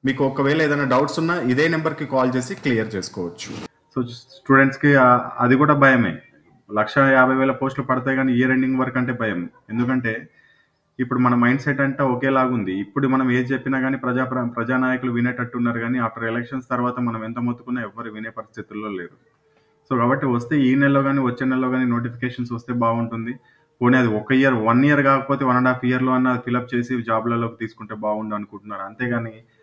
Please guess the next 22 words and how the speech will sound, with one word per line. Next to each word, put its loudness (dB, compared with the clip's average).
ఎప్పుడో 2
టూ 2
థౌజండ్ 2
ట్వంటీ -2
ఫోర్ -2
జా-, 0
డిసెంబర్లో 0
వేస్తాము, -4
టూ -6
థౌజండ్ -6
ట్వంటీ -8
ఫైవ్ -8
మొదటి -8
వారంలో -2
వేస్తామంటే -8
దాని -8
మీద -8
స్టూడెంట్స్‌కి -14
నమ్మకం -14
అయితే -18
లేదు. -18
అదేవిధంగా 6